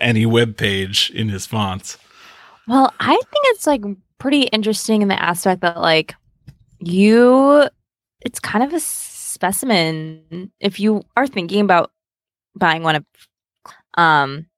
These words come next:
Speaker 2: and you kind of wanna see what it looks like in body copy and headline text, choose a
Speaker 1: Mm.
Speaker 2: web page that has those things,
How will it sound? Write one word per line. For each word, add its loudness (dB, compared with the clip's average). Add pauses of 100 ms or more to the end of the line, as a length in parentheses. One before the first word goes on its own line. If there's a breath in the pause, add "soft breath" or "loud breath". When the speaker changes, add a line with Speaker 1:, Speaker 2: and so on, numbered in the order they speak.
(320)
Speaker 2:
and 2
you -4
kind 2
of 0
wanna 2
see -2
what 4
it 2
looks 0
like 2
in -2
body -4
copy 0
and -4
headline -4
text, -4
choose -2
a -2
Speaker 1:
Mm. -2
Speaker 2:
web 2
page 0
that 0
has 0
those -2
things, -2